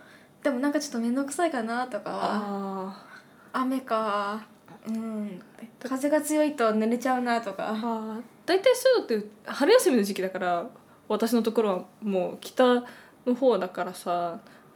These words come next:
Speaker 2: あの、なんて言うんだろう。
Speaker 1: うん。
Speaker 2: あの、三月とか、
Speaker 1: うん。
Speaker 2: 四月の初めとか、三月の中頃とかにそういうのがバーってくるから、
Speaker 1: うん。
Speaker 2: やっぱりさ、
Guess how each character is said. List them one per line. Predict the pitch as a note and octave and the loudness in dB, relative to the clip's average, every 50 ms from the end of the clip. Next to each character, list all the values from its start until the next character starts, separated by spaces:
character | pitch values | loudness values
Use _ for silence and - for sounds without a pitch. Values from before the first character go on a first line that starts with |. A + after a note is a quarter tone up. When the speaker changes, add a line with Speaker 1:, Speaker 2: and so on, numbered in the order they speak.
| - | -6
Speaker 2:
あ | G3+ G3 G3 | -4 -4 -2
の、 | F#3+ F#3+ F#3+ F#3+ F#3 - - - - - - - - - - | -2 -2 -2 -4 -6 -8 -12 -20 -20 -20 -20 -20 -20 -14 -8
な | - A3+ | -6 -4
ん | G#3 | -2
て | G#3 | -2
言 | F#3+ F#3 | -2 -2
う | |
ん | |
だ | F#3 F3+ | -2 -2
ろ | F3 E3 - - - - - - - - - | -2 -4 -4 -8 -16 -20 -20 -20 -20 -16 -10
う。 | A#3+ | -8
Speaker 1:
う | A#3 | -8
ん。 | A3 G#3 - - - - _ - _ _ _ - - _ - - - - - | -8 -8 -10 -14 -20 -20 _ -20 _ _ _ -20 -20 _ -20 -20 -20 -20 -10
Speaker 2:
あ | - A3 G#3+ G#3 | -6 -4 -2 0
の、 | G3+ G3+ G3 G3 G3 G3 - - - - - - - _ _ - - - - _ | 0 0 -2 -2 -4 -6 -8 -12 -18 -20 -20 -20 -20 _ _ -20 -20 -20 -20 _
三 | - - - E4+ F4 E4 | -8 0 2 2 2 2
月 | D4+ B3 A#3 A#3 - G3+ F#3+ F#3+ | 2 0 0 -2 -4 -8 -8 -6
と | - F#3+ | -8 -10
か、 | F#3+ - G3 F#3+ G3 - - - - - - - _ _ _ _ _ _ _ _ _ _ _ _ _ _ _ _ - | -10 -10 -10 -10 -10 -12 -14 -18 -20 -20 -20 -20 _ _ _ _ _ _ _ _ _ _ _ _ _ _ _ _ -12
Speaker 1:
う | - | -8
ん。 | A#3+ | -4
Speaker 2:
四 | A#3 A3 A#3+ | -2 2 4
月 | A3 A#3+ B3 - - B3 | 4 4 2 2 2 2
の | A#3 A#3 A3+ | 4 4 4
初 | A#3 A3 A#3 G#3+ A#3 A3+ | 2 0 0 0 0 0
め | A3+ A3+ | 0 0
と | A3+ A3 | 0 -2
か、 | - G3+ | -6 -6
三 | - - B3 A3+ G#3+ | 0 2 2 4 4
月 | G#3 G#3 G#3 G3 F#3+ F#3 F#3 F#3 - - - - - - - _ _ _ _ _ - - - - | 2 0 -2 -2 0 0 0 -2 -6 -10 -18 -20 -20 -20 -20 _ _ _ _ _ -20 -20 -12 -8
の | G#3 F#3+ | -6 -4
中 | F#3+ F#3 F#3 - G3 G3 | -4 -4 -4 -4 -4 -2
頃 | G3 G3+ G3+ G3+ G3 | 0 0 0 0 0
と | G3+ G#3+ | -2 -2
か | G#3 G3 F3+ | -2 -2 -2
に | F3 F3+ | -4 -4
そ | - - F#3+ | -4 -4 -2
う | |
い | F#3+ | -2
う | |
の | F#3+ F3+ | -2 -2
が | F3+ F3+ - - | -4 -6 -8 -8
バ | - - | -8 -8
ー | - - | -8 -8
っ | - | -10
て | - A3 | -10 -8
く | - - G3+ | -4 -2 0
る | F#3+ F#3+ | 0 0
か | - F#3 F3+ | -2 -2 -2
ら、 | F#3 F3+ F3+ F3 | -2 0 0 0
Speaker 1:
う | A#3 | -2
ん。 | A3+ G#3+ G#3 - - - - - - - - - - | -4 -6 -8 -10 -12 -16 -20 -20 -20 -20 -14 -8 -6
Speaker 2:
や | A#3 | -6
っ | A3+ | -4
ぱ | - - A3 | -2 -2 -2
り | G3+ F#3+ | -2 -2
さ、 | - - G3 F#3 | -4 -6 -6 -6